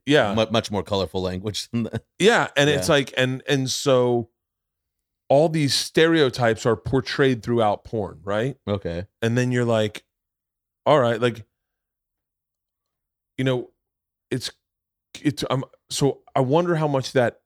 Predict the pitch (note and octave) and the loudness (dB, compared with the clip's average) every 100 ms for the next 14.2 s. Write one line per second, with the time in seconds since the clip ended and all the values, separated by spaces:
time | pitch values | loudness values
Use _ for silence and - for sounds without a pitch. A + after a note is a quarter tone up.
0 | _ A#2 G2+ - - - F3+ E3+ A#2 A2 | _ -4 -4 -4 -8 0 0 2 -2 -2
1 | G#2+ G#2 F#2+ F2+ F2+ A#2 - _ _ _ | -2 -2 -2 -4 -8 -8 -14 _ _ _
2 | _ _ _ G2 G2 B2+ - _ _ _ | _ _ _ 0 0 -2 -10 _ _ _
3 | _ _ _ - A#2 C3 - - F#3 G3+ | _ _ _ -2 -2 -4 -6 0 2 2
4 | D#3 D3+ C#3 C3+ B2 D#3 E3+ C#3 A#2 C3 | 0 -4 -4 -4 0 0 2 0 2 0
5 | C3+ - - _ _ _ _ _ - C3 | 0 -6 -10 _ _ _ _ _ -4 -2
6 | - G3 D3 D#3 C3+ B2 - F#2 F2+ F#2+ | 0 0 0 -2 0 -2 -4 -4 -2 -2
7 | G2 G#2+ A#2+ A2+ - F#3+ G#3 G#3 F3+ F#3 | 0 -2 -4 -6 -4 -2 0 0 -2 -2
8 | F#3 C#3+ F3+ E3 D#3+ D#3 B2+ D3+ D#3+ D#3 | -2 -2 -4 -4 -4 -4 -4 -2 -2 -2
9 | C3 C3 C3+ C3+ C3 - _ - G2+ A#2 | 0 2 2 2 0 -6 _ -10 -2 0
10 | B2 A#2+ A#2 A#2 A#2+ A#2 G2+ F#2+ F#2 G2+ | 0 -2 0 0 2 0 0 -2 -4 -4
11 | A#2+ A2+ G#2 G2+ _ _ _ _ _ _ | -4 0 -2 -4 _ _ _ _ _ _
12 | - A#2 A#2+ - - D#3 D3 D3 B2+ A#2 | -4 -2 -2 -4 -6 -4 -2 -2 -2 -4
13 | A#2+ G#2+ C3+ B2+ B2 A2 A2+ A2 D#3 D3 | -6 -6 0 2 2 -2 -2 -2 0 0
14 | B2+ | -2